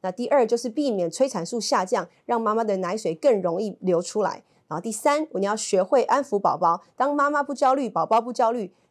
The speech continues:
就不会因为慌乱而到处乱补奶。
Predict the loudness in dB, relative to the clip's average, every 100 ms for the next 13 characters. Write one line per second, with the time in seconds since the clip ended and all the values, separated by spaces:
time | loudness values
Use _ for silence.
0 | _ -4 -2 0 2 0 2 -2 0 0
1 | 0 -2 -2 0 0 0 -2 -2 -6 -8
2 | -8